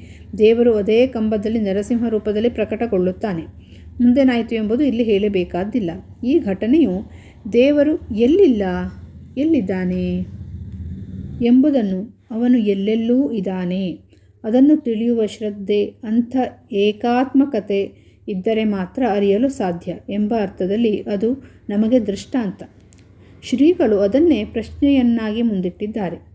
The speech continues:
ಸಾಮಾನ್ಯ ಜನರಿಗೆ ಭಗವಂತನ ಈ ಸರ್ವವ್ಯಾಪ್ತಿಯನ್ನು ಅರಿಯುವುದು ಸುಲಭ ಸಾಧ್ಯವಿಲ್ಲ.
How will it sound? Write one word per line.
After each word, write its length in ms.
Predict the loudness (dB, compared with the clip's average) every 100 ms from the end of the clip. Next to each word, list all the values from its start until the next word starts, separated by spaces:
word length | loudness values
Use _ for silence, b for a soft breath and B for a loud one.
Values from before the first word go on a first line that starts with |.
| -20 b b b -6
ಸಾಮಾನ್ಯ 640 | 0 2 2 2 2 2
ಜನರಿಗೆ 640 | 0 -2 -2 0 0 -2
ಭಗವಂತನ 720 | -4 -4 0 2 4 2 0 -4
ಈ 260 | -2 -2
ಸರ್ವವ್ಯಾಪ್ತಿಯನ್ನು 1120 | -2 -4 -2 0 0 0 -2 -6 -4 -2 -2
ಅರಿಯುವುದು 400 | -2 -2 -2 -2
ಸುಲಭ 320 | 0 0 0 -2
ಸಾಧ್ಯವಿಲ್ಲ. 640 | -4 -6 -6 -6 -4 -4